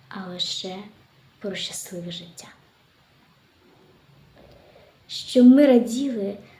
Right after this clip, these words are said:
не тихі ночі, а новому дню, щоб бабуся пекла пиріжки, а не плела сітки, щоб слово «спокій» було реальним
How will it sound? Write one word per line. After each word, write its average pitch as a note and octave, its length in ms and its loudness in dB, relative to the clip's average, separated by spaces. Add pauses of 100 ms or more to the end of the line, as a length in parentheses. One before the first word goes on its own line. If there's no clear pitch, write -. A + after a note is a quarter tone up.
(140)
не A#3+ 100 -4
тихі C#4 460 -6
ночі, A#3+ 760 -4 (640)
а A#3 100 -6
новому G3+ 540 -4
дню, G3 340 -4 (1300)
щоб - 380 -8
бабуся B3+ 360 -10
пекла F#3+ 340 -10
пиріжки, F#3+ 560 -14 (1040)
а A3+ 60 -8
не G3+ 140 -6
плела F#3 360 -12
сітки, - 400 -20 (1800)
щоб - 220 -12
слово A3 320 -6
«спокій» A#3+ 520 -10 (800)
було G#3 220 -8
реальним G3+ 340 -8